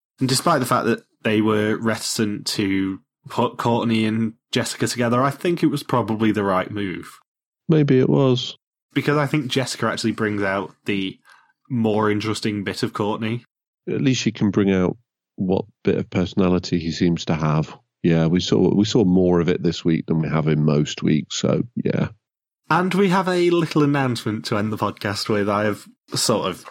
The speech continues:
Speaker 1: blatantly spoiled this on social media 'cause I got a little bit excited a couple of days ago. But fans of the Your Time on the Run podcast will be pleased to know that Your Time on the Run is not over and is in fact going to be back in the start of January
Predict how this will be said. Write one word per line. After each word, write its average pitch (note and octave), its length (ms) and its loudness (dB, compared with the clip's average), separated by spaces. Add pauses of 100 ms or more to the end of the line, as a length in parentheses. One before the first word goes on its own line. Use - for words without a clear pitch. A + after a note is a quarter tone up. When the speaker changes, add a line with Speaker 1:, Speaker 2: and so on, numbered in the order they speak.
(140)
Speaker 1:
blatantly F2+ 320 -4
spoiled F#2+ 320 0
this F#2 140 -2
on G2+ 80 0
social G2+ 300 0
media G2 240 2
'cause G2+ 160 -2
I G2+ 80 0
got G2+ 160 0
a G#2 40 2
little G#2 160 2
bit G2+ 140 0
excited G2+ 300 -2
a G#2 40 -4
couple G#2 180 -2
of G#2 60 0
days G#2+ 140 0
ago. A2+ 180 0 (680)
But - 420 -2 (220)
fans C#3 520 -2
of A#2+ 300 0
the G#2+ 440 0 (560)
Your B2 200 2
Time B2 260 0
on A#2+ 80 0
the A#2 80 2
Run A2 180 0
podcast - 760 -4 (120)
will A2+ 180 2
be A2+ 120 2
pleased A#2 380 2
to G#2 60 0
know F#2 320 0
that G#2 180 -2
Your A2+ 180 2
Time A#2 200 0
on G#2+ 60 0
the G#2+ 80 2
Run A2 160 2
is A2 140 2
not B2 260 2
over G2+ 480 0
and G#2+ 180 -2
is G#2+ 120 2
in A2+ 120 0
fact A#2 340 -2
going G#2+ 160 0
to A#2+ 100 -2
be A#2+ 80 0
back - 300 -4
in G#2+ 100 0
the A#2 80 0
start F#2 340 -6
of G#2 120 -4
January A#2+ 480 -2